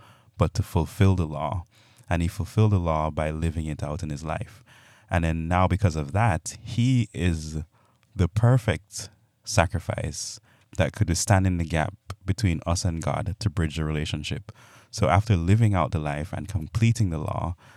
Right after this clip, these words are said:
now he stands in the gap when he died for our sins. So when we don't live up to the law, um, we are covered over by what it is that Jesus Christ has done when we believe in, in, in his name.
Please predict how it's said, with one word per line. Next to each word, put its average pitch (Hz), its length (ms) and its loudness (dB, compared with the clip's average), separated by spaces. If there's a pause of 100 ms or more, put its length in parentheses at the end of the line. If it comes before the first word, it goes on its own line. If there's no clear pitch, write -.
(180)
now 87 200 8
he 95 100 10
stands 104 480 6
in 95 140 2
the 87 60 0
gap 73 420 -4 (180)
when 82 200 -2
he 80 120 -4
died 80 340 0
for 78 180 -4
our 76 140 -4
sins. 69 520 -8 (340)
So 85 200 0
when 78 260 2
we 101 220 2
don't 90 300 0
live 85 200 -2
up - 160 -6
to - 80 -6
the 82 80 -2
law, 71 400 -4 (560)
um, 80 340 -2
we 87 140 0
are 85 100 2
covered 101 460 4
over 82 340 0
by 78 580 -4 (460)
what 90 180 6
it 82 120 2
is 82 120 -2
that 82 140 -2
Jesus 82 300 -2
Christ 78 260 -4
has 78 140 -2
done 73 400 -4
when 80 200 -4
we 80 120 -2
believe 87 560 0
in, 73 200 -8
in, 76 280 -10
in 82 100 -6
his 78 240 -8
name. 78 440 -8